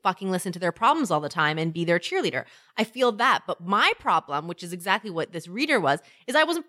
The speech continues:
fucking giving up any of the details of my life, right? So I wasn't allowing people to be like,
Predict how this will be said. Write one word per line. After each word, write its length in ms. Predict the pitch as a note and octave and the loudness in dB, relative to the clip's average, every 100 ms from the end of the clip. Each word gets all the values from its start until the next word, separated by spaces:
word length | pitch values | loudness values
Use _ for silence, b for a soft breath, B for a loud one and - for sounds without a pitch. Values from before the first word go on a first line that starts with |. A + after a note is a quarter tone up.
| _ | _
fucking 360 | E4 E4 E4 D4+ | -2 0 0 2
giving 280 | D#4 D4 D4 | 0 0 0
up 100 | D4 | 0
any 220 | C4 C4+ | 0 -4
of 60 | B3+ | -6
the 60 | |
details 420 | A#3+ B3 B3 A#3 A3 | -6 -6 0 0 0
of 120 | A3 | -2
my 200 | D4 G#4+ | 2 2
life, 320 | C#4+ - - - | 2 -2 -4 -2
right? 180 | A3 | -2
So 80 | - | 0
I 60 | A3+ | 0
wasn't 300 | A3+ C4+ D4 | 2 0 0
allowing 640 | G#3 F#3 D#3 G#3+ G#3+ G3+ F#3+ | -2 2 2 4 2 0 -4
people 380 | - A#3 G#3 | -8 -6 -4
to 100 | F3+ | -4
be 160 | F3 F3+ | -4 0
like, 460 | E3+ E3+ D#3+ - | 4 4 4 -2